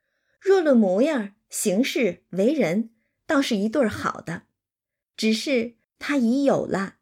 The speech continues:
只为路行呢。将来准是林姑娘定了的，因林姑娘多病，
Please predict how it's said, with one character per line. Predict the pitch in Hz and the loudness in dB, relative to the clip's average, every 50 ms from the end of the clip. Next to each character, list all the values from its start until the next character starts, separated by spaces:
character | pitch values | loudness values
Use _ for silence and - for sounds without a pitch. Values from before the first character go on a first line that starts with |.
| _ _ _ _ | _ _ _ _
只 | - 214 233 | -4 -2 -2
为 | 247 339 370 | 0 0 0
路 | 381 415 370 311 | 2 2 2 2
行 | - - - 190 160 151 196 262 | 2 -2 -4 -2 -2 0 0 0
呢。 | 320 285 - _ _ _ _ _ _ _ _ _ _ _ | 0 -2 -8 _ _ _ _ _ _ _ _ _ _ _
将 | - 277 277 294 302 | -2 0 0 0 0
来 | 233 175 170 190 226 - _ _ _ _ _ _ _ | -4 -6 -6 -10 -12 -14 _ _ _ _ _ _ _
准 | - 285 247 202 226 | 2 4 4 4 4
是 | 220 - 403 | 2 2 2
林 | 330 277 233 226 277 | 4 4 4 4 4
姑 | 370 392 392 403 | 2 0 -2 -2
娘 | 381 311 214 185 190 - - | -2 -2 -4 -4 -6 -10 -4
定 | - 294 262 220 190 | 0 2 4 4 4
了 | 190 180 170 | 2 -2 -4
的， | - 151 - _ _ _ _ _ _ _ _ _ _ _ | -6 -10 -14 _ _ _ _ _ _ _ _ _ _ _
因 | - 254 269 269 247 | 0 2 2 4 4
林 | 214 196 214 | 4 2 2
姑 | 240 302 294 | 0 0 0
娘 | 294 277 214 220 | -2 0 -2 -2
多 | 220 294 320 | -2 -4 -6
病， | 339 339 349 302 202 185 _ | -2 -2 -2 -2 -2 -4 _